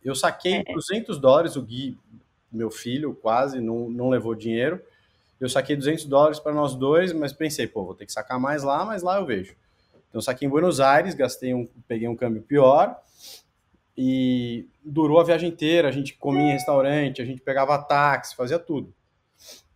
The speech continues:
Speaker 1: E o
Speaker 2: É, assim,
Speaker 1: hotel,
Speaker 2: pra você ter uma ideia, eu fiquei uma
Speaker 1: Muito caro.
Speaker 2: semana e pouquinho lá, né?
Speaker 1: É.
Speaker 2: É o preço mais ou menos do que eu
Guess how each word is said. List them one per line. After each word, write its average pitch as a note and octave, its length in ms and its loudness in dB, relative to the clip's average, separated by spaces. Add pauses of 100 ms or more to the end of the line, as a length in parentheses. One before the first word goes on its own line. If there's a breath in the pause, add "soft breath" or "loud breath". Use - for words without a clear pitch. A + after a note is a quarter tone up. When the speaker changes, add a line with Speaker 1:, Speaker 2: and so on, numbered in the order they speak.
(760)
Speaker 1:
E A#2+ 260 -8
o B2 40 4
Speaker 2:
É, G#3+ 100 8
assim, G#3+ 320 0 (160)
Speaker 1:
hotel, F#3 120 4
Speaker 2:
pra G#3+ 220 6
você B3 140 2
ter B3+ 160 6
uma B3+ 120 6
ideia, A3 360 6
eu G3 80 -2
fiquei B3 260 -4
uma B3 140 0
Speaker 1:
Muito C4+ 120 -4
caro. C4 160 0
Speaker 2:
semana A3 840 -2
e G#3+ 80 -12
pouquinho G3+ 600 -14
lá, F3+ 240 -12
né? G3+ 420 -14
Speaker 1:
É. F#3+ 120 -8
Speaker 2:
É G3+ 60 -6
o G#3 80 -8
preço A3+ 400 -2
mais A3+ 160 -4
ou A3+ 80 -6
menos A3+ 340 -2 (220)
do G#3 240 -12
que - 140 -6
eu G#3+ 100 -4